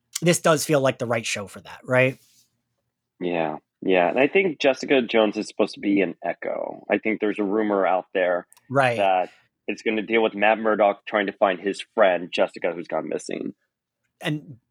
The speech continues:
Speaker 1: right, yeah, yeah, yeah. That's, like, his plot here, right? And then she shows
Speaker 2: Yeah,
Speaker 1: up
Speaker 2: I, I
Speaker 1: in
Speaker 2: have no idea. Oh,
Speaker 1: That,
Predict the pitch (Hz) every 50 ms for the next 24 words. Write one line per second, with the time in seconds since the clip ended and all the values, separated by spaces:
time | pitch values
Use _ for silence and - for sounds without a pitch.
0 | _ _ - 156 165 135 120 151 147 139 135 123 123 123 120 113 110 92 - -
1 | - 139 147 - - 143 135 - - - _ _ - - 147 131 - - 131 127
2 | 120 - - - 135 113 95 92 95 104 113 120 127 - _ _ _ _ _ _
3 | _ _ _ _ _ _ _ _ _ _ _ _ - 147 135 127 117 104 - 123
4 | 110 - - 113 113 110 113 113 127 123 117 123 127 131 131 107 98 101 98 95
5 | 92 90 - - - _ - 120 120 107 87 - - 98 104 - -